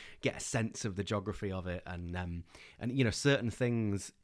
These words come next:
it feels like such a, a tired old cliche, the old write what you know things. And, you know,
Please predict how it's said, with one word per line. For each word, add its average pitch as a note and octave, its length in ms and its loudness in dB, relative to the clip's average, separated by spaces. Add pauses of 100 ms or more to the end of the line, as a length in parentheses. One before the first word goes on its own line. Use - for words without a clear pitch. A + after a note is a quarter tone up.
(340)
it C3 160 2
feels E3 340 6
like C3 140 2
such - 260 -2
a, A#2+ 280 2
a A2+ 40 -2
tired B2 380 0
old A2 220 -2
cliche, G2+ 500 0
the G2 100 0
old F#2+ 200 -2
write G2 240 0
what G2 180 -4
you F#2+ 120 -2
know F2 360 0 (560)
things. D#2+ 420 -6
And, E2+ 280 -6
you G#2 140 -4
know, D#2 120 -8